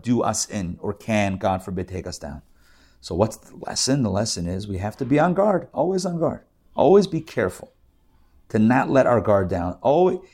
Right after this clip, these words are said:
we, we should never, in the language of our sages, never trust yourself.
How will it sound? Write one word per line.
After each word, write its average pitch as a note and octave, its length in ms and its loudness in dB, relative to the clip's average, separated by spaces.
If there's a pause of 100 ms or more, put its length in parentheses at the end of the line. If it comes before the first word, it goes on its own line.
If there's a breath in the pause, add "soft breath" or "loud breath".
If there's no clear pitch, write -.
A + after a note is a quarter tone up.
(320 soft breath)
we, C3 240 -4
we C#3 140 0
should B2+ 280 -4
never, C3 440 -2
in A#2 100 -2
the A#2 80 2
language C3+ 420 0
of G#2+ 120 0
our G2+ 100 0
sages, F#2+ 600 -6 (420)
never F3 340 0
trust C3 400 -4
yourself. - 480 -14